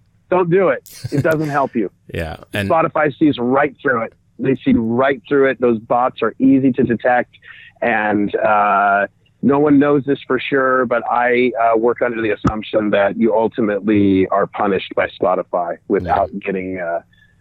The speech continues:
Speaker 1: uh, s-, without getting your music served algorithmically.
Speaker 2: Yeah, and what about the industry?
Speaker 1: So don't
Speaker 2: Is,
Speaker 1: do
Speaker 2: is
Speaker 1: it.
Speaker 2: it hard for, hard for you to see through it?
Speaker 1: No, I can usually see through it right away. They're usually, they're usually telltale signs.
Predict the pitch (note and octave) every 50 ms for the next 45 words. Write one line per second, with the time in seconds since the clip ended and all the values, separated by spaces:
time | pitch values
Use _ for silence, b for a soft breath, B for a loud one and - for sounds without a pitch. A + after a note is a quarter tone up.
0 | _ _ - - F#2 F2+ E2+ F2 - - - - A#2 G#2+ G#2 A#2 G2+ G#2+ G#2 -
1 | - G#2 G#2 G#2 G2 F#2+ F#2 F#2 F2+ F#2+ F#2 - - - F#2 F2 E2+ F2 F2+ E2
2 | - E2 E2 E2+ D#2+ F2+ F2 - - E2+ E2+ - _ _ - - F2+ F2 F2 F2+
3 | F#2+ G2+ A2+ A2+ A#2 A2 A2 G2 F#2 F#2+ F#2+ F#2+ G2 F#2+ - - - F#2 D#2+ D#2
4 | F#2 E2+ G#2 G2+ F2+ E2 F#2 E2+ E2 E2 F2 F#2 C#2 - G#2+ G2+ - - - -
5 | F#2+ F#2 - - - G#2+ F#2+ F2 - - F#2 F#2 G2 G2+ G#2 - - A#2+ A2 -
6 | - A#2 A#2+ A#2+ C3 - _ _ _ _ _ _ _ _ _ _ _ _ _ _
7 | _ _ _ _ _ _ _ _ _ _ _ _ _ _ - B B B B B
8 | B B B B - D3 E3 G3 G#3 D#3 C#3+ C#3 - D3 C#3+ D3+ D3 C#3+ C3+ -
9 | D#3 C3 - D3+ C#3+ C#3 C#3 C3+ C3+ C3+ C#3 C#3 C3 A2 A#2 A#2+ B2+ C3+ C3 C3+
10 | B2 B2 C3+ C3+ B2 C3 C3 B2 - B2 A#2 - C3 A#2 A2+ - - A#2+ G#2 -
11 | - A2+ G#2+ A2 A2 G#2+ G2+